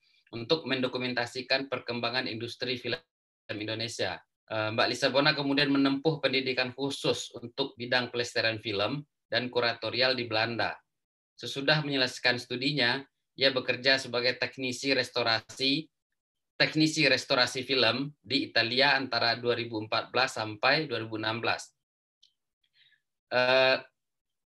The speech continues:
saat ini beliau di Berlin. Eh, di biodata disebutkan beliau bekerja untuk berbagai proyek restorasi dan perawatan medium film sambil membuat beberapa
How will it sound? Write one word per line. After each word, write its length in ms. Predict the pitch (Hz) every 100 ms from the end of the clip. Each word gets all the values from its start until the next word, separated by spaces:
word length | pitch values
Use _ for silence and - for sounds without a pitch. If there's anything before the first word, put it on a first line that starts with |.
| _ _ _ _ _ _ _ _ _ _ _ _ _
saat 320 | - 135 139
ini 320 | 131 143 156 156
beliau 560 | 143 135 135 151 156
di 420 | 139 147 175 185 151
Berlin. 480 | 135 131 143 101 - _ _ _ _ _ _ _ -
Eh, 440 | 107 110 107 107 - _ _ _ _ _ _ _ _ _ _ _ _ _ _ _ _ _ _ _ _ _ _ _ _ _ _ _ _ 120
di 320 | 123 127 139
biodata 480 | 135 135 131 147 143
disebutkan 800 | 139 131 120 - 139 165 151 -
beliau 560 | - 113 113 131 139 143
bekerja 640 | 135 127 127 120 131 139
untuk 320 | 135 127 143 -
berbagai 560 | 127 120 120 123 120
proyek 320 | 123 123 131
restorasi 1200 | 127 - _ _ _ - 120 113 110 - 110 123
dan 240 | 139 123 123
perawatan 480 | 123 117 117 - 135
medium 400 | 127 120 110 110
film 240 | 113 120
sambil 400 | 127 113 113 131
membuat 480 | 127 117 113 135 -
beberapa 560 | 113 107 110 113 107